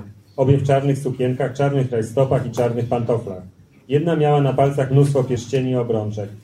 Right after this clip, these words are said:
a druga na szyi korale i łańcuszki ze złotymi krzyżykami.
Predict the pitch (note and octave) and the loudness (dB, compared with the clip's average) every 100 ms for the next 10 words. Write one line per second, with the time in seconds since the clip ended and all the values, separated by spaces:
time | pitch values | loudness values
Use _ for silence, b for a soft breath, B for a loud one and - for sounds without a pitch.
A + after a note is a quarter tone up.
0 | b b - A#2+ D3 E3 D3 C3 - C#3 | b b -6 0 2 4 2 2 0 -2
1 | C3 B2+ A#2+ C#3+ C#3+ C3+ A2+ A2 C3 - | 2 2 4 4 6 4 2 0 -4 -2
2 | A#2+ A2+ A2+ A2 A#2+ A#2+ - A2 G#2+ G#2 | -2 0 0 0 -2 -4 -2 -2 -2 -4
3 | F#2+ | -6